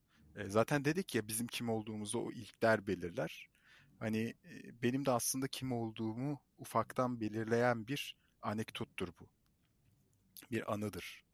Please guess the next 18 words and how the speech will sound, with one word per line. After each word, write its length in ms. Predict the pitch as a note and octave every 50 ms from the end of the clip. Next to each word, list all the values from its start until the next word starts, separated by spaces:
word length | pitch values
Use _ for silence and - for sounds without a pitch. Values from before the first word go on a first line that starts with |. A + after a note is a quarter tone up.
| - A#2 - - _ -
Neyse 280 | D3 E3+ F3+ - - -
oyun 320 | - C3+ A#2 B2 D3 D#3
tarafına 440 | - - D#3+ D3+ D3+ - - D#3+ D#3
geçecek 500 | D3+ D3+ D3 - D3 D3 D#3 D#3+ - E3+
olursak 500 | E3 F#3+ F#3 - - - G3+ - - -
benim 220 | D3 D#3 E3 E3+
ilk 240 | F3+ F3 D#3+ - -
oyunum 320 | C#3+ C3+ C#3 C#3+ D#3 D#3+
da 100 | F#3+ F#3
Road 300 | D#3+ D3 D3 D3+ C#3 C3+
Rash'ti. 400 | D3 D3+ C#3 - - - - F2 - _ _ _ _ _ _ _ _ -
O 120 | B2 A2
bilgisayarda 640 | A2 G2 F#2 F2+ - - - F#2+ F#2 F#2 F#2+ F#2+ F#2+
oynadığım. 420 | F#2+ F#2+ F2+ F2+ F2 - - G#2 - _ _ _ _ _ _ _ - - - - _ _ _ -
Böyle 360 | G2+ G#2 G2+ G2+ A2 A2 A#2 - _ _ _ _ _ _ - _
motosiklet 720 | - A2 G#2 - - A#2+ A2 - - - - F3 F#3 - D#3+
yarışıydı 420 | C#3 A#2+ A2+ - - A2+ A2 -
ama 300 | C4 A#3 F3+ E2 - -